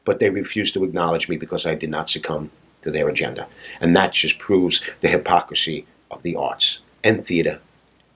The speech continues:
and Hollywood. If you're in Hollywood and you come out and say, "Hey, I support Trump," or even if I'm a Republican, you get the part of the stock boy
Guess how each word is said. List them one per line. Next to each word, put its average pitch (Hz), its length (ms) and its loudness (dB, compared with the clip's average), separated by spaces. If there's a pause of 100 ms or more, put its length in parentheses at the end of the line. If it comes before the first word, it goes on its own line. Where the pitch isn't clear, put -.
and 82 120 2
Hollywood. 69 480 0 (540)
If 110 160 2
you're 123 160 8
in 98 60 4
Hollywood 110 400 4
and 98 80 -4
you 104 80 -2
come 104 160 2
out 110 120 4
and 92 100 -4
say, 101 140 4
"Hey, 123 200 8
I 98 100 2
support - 400 0
Trump," 110 320 2
or 92 160 0 (100)
even 165 200 6
if - 60 2 (100)
I'm 131 160 6
a 123 40 6
Republican, 123 640 4 (500)
you 123 160 4
get 127 240 6
the - 60 -2
part 123 360 6 (280)
of 87 140 -2
the 101 80 -2
stock 117 340 2
boy 104 220 8